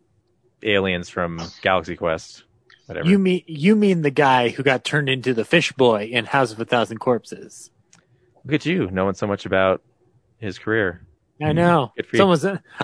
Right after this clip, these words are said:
Speaker 2: I, full disclosure, a-, a-, apart from rewatching The Office constantly, I'm a huge Rainn Wilson fan, just his film career. <laughs> He's a cool guy.
Speaker 1: Um, actually, are these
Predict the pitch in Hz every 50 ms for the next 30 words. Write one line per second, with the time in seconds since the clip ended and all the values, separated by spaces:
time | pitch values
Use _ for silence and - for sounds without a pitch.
0 | - - 208 220 - - - 196 - - 185 180 175 170 147 - 190 196 190 170
1 | 135 127 - - 139 135 123 123 135 131 123 110 175 180 180 147 170 170 160 -
2 | - 151 117 139 180 185 147 - 160 156 147 147 151 147 147 139 139 - - -
3 | 131 127 131 123 123 123 - 135 123 - - 123 120 117 - - 131 127 123 120
4 | 127 123 117 110 - 143 120 110 110 - 123 117 113 117 120 113 113 - - 117
5 | 110 - 135 123 120 123 135 135 220 226 - - 156 139 - - 156 135 135 143
6 | - 135 107 101 - - - _ - - - - - _ _ _ - - - -
7 | _ - - - _ _ _ - - - - - _ _ _ _ _ _ _ _
8 | _ _ _ _ _ _ _ _ _ _ _ - 220 208 160 127 - - 175 185
9 | 190 180 175 135 98 98 95 - _ _ _ _ _ _ _ _ _ _ _ _
10 | _ _ _ _ _ _ _ _ _ _ _ _ _ _ _ _ _ _ _ _
11 | _ _ _ _ _ _ _ - - 120 127 - - 92 87 87 92 98 92 135
12 | 160 185 - - -